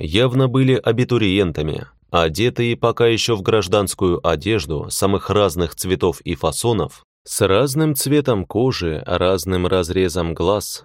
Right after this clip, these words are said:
кое в чем все были примерно похожи. От восемнадцати до двадцати одного года больше трехсот юных умов, готовых в будущем стать реодизайнерами.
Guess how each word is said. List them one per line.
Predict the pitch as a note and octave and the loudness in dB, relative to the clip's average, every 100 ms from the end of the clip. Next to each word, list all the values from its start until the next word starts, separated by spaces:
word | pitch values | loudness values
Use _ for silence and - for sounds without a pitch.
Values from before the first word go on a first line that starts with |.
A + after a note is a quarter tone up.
| - | -4
кое | F#2+ F2+ E2+ | 2 2 0
в | - | -4
чем | - A2+ G2+ D2 F2 | -2 0 0 -4 -8
все | - - G2+ C3 | -6 0 2 2
были | C#3+ C#3+ | 2 0
примерно | C#3+ C#3 B2 F2+ E2 E2+ | 0 0 2 2 0 -2
похожи. | F#2 E2+ F#2+ E2 E2 C#2+ - _ _ _ _ - | -2 -2 0 0 -2 -8 -14 _ _ _ _ -2
От | E2 D#2+ | -2 0
восемнадцати | E2+ - E2 D#2+ F#2+ - D#2+ C#2+ C2 | 0 0 -2 0 0 -2 -6 -6 -6
до | C#2 F#2+ | 0 0
двадцати | G2+ A2+ - A2 A#2+ | 2 0 0 -2 -2
одного | - G2 G#2 G2+ F#2 | 0 0 2 2 0
года | D#2 A2 F#2 D2+ - | 2 0 2 0 -4
больше | D2 D#2+ G2+ G#2+ - A2 | -6 2 2 0 -2 -2
трехсот | - F#2 G2+ G#2 - - A2 E2 - | 0 2 2 2 -2 -2 0 0 -2
юных | - E2+ G2 E2+ - - | -8 -2 0 0 -2 -2
умов, | E2+ E2 G#2 - - | 0 2 0 -2 -16
готовых | E2+ E2+ E2 C#2+ A2+ A2+ A2 F#2+ | -6 0 0 2 0 0 -2 -4
в | |
будущем | D#2+ A2 C#3 C3 - C3+ | -2 2 2 2 2 2
стать | C3 - E2+ D2 | 0 0 0 2
реодизайнерами. | E2+ E2+ F2+ E2+ E2 D2+ D2+ D2 C#2 | 2 2 2 0 0 0 -2 -4 -6